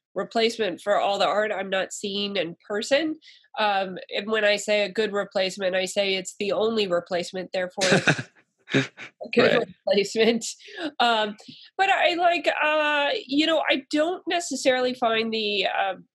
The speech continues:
Speaker 1: the experience all that interesting. And part of that is that I like to go see art with other people and talk about it. And that's really difficult to do when you're just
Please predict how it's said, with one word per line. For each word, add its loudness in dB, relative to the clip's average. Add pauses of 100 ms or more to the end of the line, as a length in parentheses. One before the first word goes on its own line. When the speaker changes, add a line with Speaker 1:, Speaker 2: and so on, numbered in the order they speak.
(960)
Speaker 1:
the 2
experience 0 (120)
all 0
that 0
interesting. -2
And -4
part 0
of 0
that 0 (220)
is -2
that 4
I 4
like -2 (100)
to -4
go 2
see -4
art -2
with -6
other -2
people -6
and -6
talk -4
about 0
it. 2
And 0
that's -4
really -2
difficult -4
to -12
do -2
when -2
you're -4
just -8